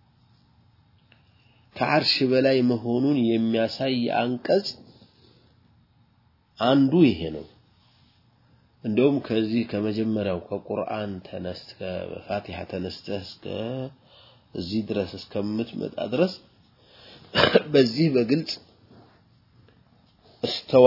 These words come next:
ብሎ የመጣበት ቦታ ይሄ ነው። እርግጥ ይሄ እስተዋ ዐለል ዐርሽ በተለያዩ አንቀጾች ላይ ተደጋግሟል።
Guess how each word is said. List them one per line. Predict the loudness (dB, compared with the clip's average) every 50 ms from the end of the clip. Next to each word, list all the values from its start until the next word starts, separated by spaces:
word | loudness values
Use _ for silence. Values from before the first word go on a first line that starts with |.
| 12 10 10
ብሎ | 6 2 0 2 2 0 0 -2 -4 -8 -14 _ _ _ _ -18 -12 -8 -4
የመጣበት | -2 -2 0 0 0 0 -2 -2 -4 -6 -8 -8 -8 -8 -8 -4 -2 0 0 0 -2 -4 -6 -6 -6 -4
ቦታ | -2 -2 0 2 4 4
ይሄ | 2 2 0 -2 -6
ነው። | -8 -12 -16 _ _ _ _ _ _ _ _ -20 _ _ _ _ _ _ 6
እርግጥ | 6 6 6 4 0 -2 0
ይሄ | -2 0 2 2 0
እስተዋ | 0 0 -4 -4 -2 2 4 4
ዐለል | 6 4 4 4 2 2
ዐርሽ | 0 -2 -2 -2 -4 -6 -6 -8 -10 -14 -20 -20 -20 _ _ _ _ _ _ _ _ _ _ _ _ _ _ _ _ _ _ _ _ _ _ _ _
በተለያዩ | -2 -2 0 0 2 4 6 6 6 6 4 2 0 0 0 2 2 0
አንቀጾች | 0 0 -2 -4 -4 -6 -8 -6 -6 -6 -6 -6 -4
ላይ | -4 -2 -2 0 -2 -2 -4 -6 -12 _ _ _ _ _ _ -6
ተደጋግሟል። | -4 -2 0 2 2 2 2 0 -2 -4 -6 -8 -10 -12